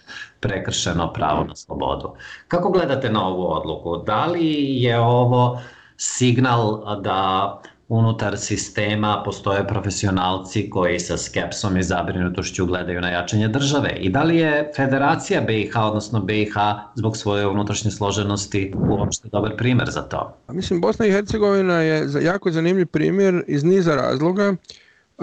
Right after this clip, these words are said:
Speaker 2: jer, e, na prvi pogled, e, bi se moglo pomisliti da je u tako kompliciranom, kompleksnom, e, sustavu vlasti,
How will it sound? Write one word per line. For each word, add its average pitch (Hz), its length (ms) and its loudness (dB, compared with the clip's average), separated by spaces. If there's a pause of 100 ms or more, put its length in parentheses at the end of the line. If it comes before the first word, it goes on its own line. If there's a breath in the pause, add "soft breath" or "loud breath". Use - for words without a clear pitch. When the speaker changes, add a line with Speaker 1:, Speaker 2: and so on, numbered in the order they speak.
(440)
Speaker 2:
jer, 139 260 2
e, 131 160 2
na 135 160 -2
prvi 185 220 2
pogled, 180 380 -2
e, 139 340 -8
bi 143 320 -8
se - 160 -2
moglo 160 260 4
pomisliti 151 480 0
da 139 80 4
je 139 100 4
u 131 220 2
tako 156 300 -2
kompliciranom, 139 800 0
kompleksnom, 131 680 0 (100)
e, 113 40 -2 (380)
sustavu 135 560 2
vlasti, 131 640 0